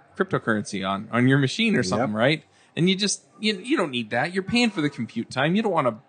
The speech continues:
Speaker 1: yeah. So that makes a lot of sense. And then you've also got things like the Node Security Project, right? Where they go look at the Node packages and make sure that there are no vulnerabilities in those packages. And I think a lot of times we just take for granted that what we pull off of N P M is okay.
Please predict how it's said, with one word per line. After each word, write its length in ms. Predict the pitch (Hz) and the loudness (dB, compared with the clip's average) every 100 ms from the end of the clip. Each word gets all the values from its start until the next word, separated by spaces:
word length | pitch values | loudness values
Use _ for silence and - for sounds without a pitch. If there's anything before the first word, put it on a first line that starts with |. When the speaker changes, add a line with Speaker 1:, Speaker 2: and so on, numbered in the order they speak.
| - | -10
Speaker 1:
yeah. 340 | 139 131 98 104 - _ _ - - | -4 -2 -2 -6 -16 _ _ -20 -16
So 140 | - 165 | -2 4
that 160 | 202 190 | 4 2
makes 180 | 175 | -2
a 60 | 139 | 0
lot 160 | 127 120 | 0 0
of 60 | |
sense. 280 | - 123 127 | 0 0 -2
And 160 | 139 143 | -2 4
then 360 | 143 139 131 131 | 6 4 0 -2
you've 260 | 135 131 | -2 4
also 240 | 139 139 143 | 4 4 0
got 200 | 135 - | -2 0
things 180 | 131 123 | -2 0
like 180 | 120 | 0
the 80 | 120 | 0
Node 200 | 117 120 | -2 -4
Security 360 | - - 202 220 | -4 2 2 2
Project, 500 | 123 101 98 95 110 | 2 0 0 -8 -2
right? 320 | 104 120 - _ - - | 0 0 -4 _ -20 -2
Where 120 | 113 120 | 4 6
they 140 | 131 | 6
go 140 | 127 | 6
look 240 | 123 127 123 | 6 6 4
at 140 | - | 2
the 100 | 120 | 2
Node 300 | 113 139 185 | 4 4 4
packages 540 | 127 117 117 104 104 107 | 2 0 -4 -6 -6 -6
and 80 | 107 | -6
make 160 | 110 | -6
sure 160 | - 117 | -2 0
that 160 | 110 | 0
there 180 | 113 113 | 2 2
are 40 | 113 | 2
no 200 | 113 110 | 2 2
vulnerabilities 720 | 113 113 110 110 113 110 107 | 0 0 2 2 2 0 -2
in 80 | 113 | -2
those 160 | 110 | -2
packages. 580 | - 127 - 117 107 - - - - - | -2 -2 -4 -8 -12 -12 -18 -20 -8 0
And 100 | 151 | 2
I 60 | |
think 160 | 170 151 | 4 4
a 40 | |
lot 220 | 135 127 | 6 4
of 80 | 160 | 4
times 260 | 156 123 120 | -2 -4 -4
we 80 | 117 | -6
just 200 | 113 - | -6 -4
take 180 | 123 | -6
for 100 | - | -4
granted 440 | 107 113 135 139 104 | -4 -2 0 0 -2
that 160 | 107 | -2
what 180 | 117 120 | -2 0
we 100 | 117 | 0
pull 300 | 110 - 131 | 2 0 2
off 200 | 127 123 | 2 0
of 120 | 107 | -2
N 160 | 117 117 | -2 -2
P 220 | - 113 | -2 4
M 360 | 151 131 117 123 _ _ _ _ _ - | 6 6 2 -4 _ _ _ _ _ 0
is 160 | 127 | 4
okay. 440 | 127 156 196 113 | 4 4 0 0